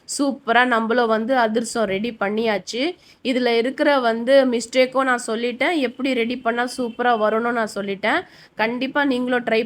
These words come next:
பண்ணுங்க. இது முழுக்க முழுக்க பிகினர்ஸ்க்காக தான். ரொம்ப வந்து நான் வந்து எப்படி எப்படி கத்துக்கிட்டேனோ அதை அப்படியே உங்களுக்கும் நான் சொல்லியிருக்கேன். வீடியோ வந்து கண்டிப்பா பிடிச்சிருக்கும்னு நினைக்கிறேன். எல்லாருக்கும் அட்வான்ஸ் ஹாப்பி தீபாவளி.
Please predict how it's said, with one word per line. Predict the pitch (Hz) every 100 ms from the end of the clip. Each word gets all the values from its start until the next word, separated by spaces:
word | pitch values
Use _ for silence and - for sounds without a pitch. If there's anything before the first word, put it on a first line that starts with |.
| 226
பண்ணுங்க. | 226 220 233 311 240
இது | 226 208
முழுக்க | 262 277 269
முழுக்க | 233 240 294 247 233
பிகினர்ஸ்க்காக | 233 277 277 - 220 208 196 208
தான். | 311 381 - _ - - 202
ரொம்ப | 240 277 320 277
வந்து | 240 247 277 269 247 226 208 208 202 208
நான் | 208 208
வந்து | 220 254
எப்படி | 233 226 320 285
எப்படி | 254 220
கத்துக்கிட்டேனோ | 226 220 254 226 214 240 247
அதை | 208
அப்படியே | 196 202 233 220
உங்களுக்கும் | 208 208 220
நான் | 202 -
சொல்லியிருக்கேன். | 185 208 190 - 233 392 - - _ 196
வீடியோ | 262 302 233
வந்து | 226 226
கண்டிப்பா | 220 214 226 240 240
பிடிச்சிருக்கும்னு | 240 220 247 196 220 220
நினைக்கிறேன். | 202 190 196 220 370 320 208
எல்லாருக்கும் | 240 254 262 294
அட்வான்ஸ் | 233 214 226 220 -
ஹாப்பி | 196 196 220 202
தீபாவளி. | 214 190 202 269